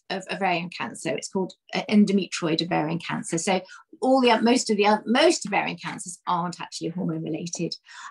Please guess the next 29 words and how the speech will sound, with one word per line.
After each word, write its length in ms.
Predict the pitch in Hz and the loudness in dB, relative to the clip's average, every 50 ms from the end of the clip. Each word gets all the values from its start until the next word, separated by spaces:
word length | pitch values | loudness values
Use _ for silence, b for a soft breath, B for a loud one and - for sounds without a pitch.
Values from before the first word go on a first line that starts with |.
| B | B
Um, 280 | 202 202 208 208 208 208 - | 4 6 6 6 4 2 -2
so 380 | - - - - 240 226 220 220 | -4 -4 0 2 4 6 6 4
if 200 | - 269 262 - | 4 0 -4 -2
you, 160 | 320 320 277 233 - | -2 -2 -2 -2 -4
if 160 | 247 277 269 | -6 -6 -6
you've 160 | - 311 269 - | -6 -8 -2 0
got 180 | 311 302 302 | 0 0 2
any 160 | 294 277 262 | 2 2 2
of 120 | 254 247 247 | 2 0 0
those 280 | 269 262 254 247 247 - | 2 4 4 4 2 0
cancers, 680 | - - 196 180 214 - - - 202 196 190 190 - - _ _ _ _ _ _ _ _ _ _ _ _ - - - - - | -6 -8 -8 -8 -8 -10 -8 -4 -4 -4 -4 -6 -10 -18 _ _ _ _ _ _ _ _ _ _ _ _ -16 -14 -12 -8 -4
you 160 | 220 - 233 | -4 0 2
wouldn't 220 | 233 220 214 214 | 4 4 4 4
be 60 | 202 | 2
able 80 | 196 202 | 2 2
to 80 | 208 214 | 2 0
have 60 | 196 | 0
H 200 | 190 180 - - | 0 0 0 0
R 120 | 202 190 190 | -2 -2 -2
T 260 | - - 190 180 175 | -2 -2 0 0 0
in 180 | - - 196 | 0 -2 -2
active 340 | 165 - - _ - - 170 | -2 -4 -4 _ -14 -14 -12
treatment. 580 | - - - 247 220 - - 220 220 214 214 - - B B B B B B B B B _ - | -8 -4 -2 -2 0 2 4 4 4 4 2 -2 -10 B B B B B B B B B _ -6
It 160 | - 147 - - | -6 -6 -6 -8
certainly 720 | - - - - - - - 233 220 214 214 - 196 185 180 | -10 -8 -8 -6 -4 0 2 4 4 4 2 0 -2 -4 -4
wouldn't 280 | 180 196 202 196 - - | -4 -4 -6 -6 -4 -4
be 120 | 180 175 | -6 -6
first 400 | - - 208 190 185 185 - - | -4 -2 0 0 0 -2 -2 -2
line, 500 | 185 185 180 180 175 170 170 185 180 165 | -2 0 2 2 2 0 0 -2 -4 -6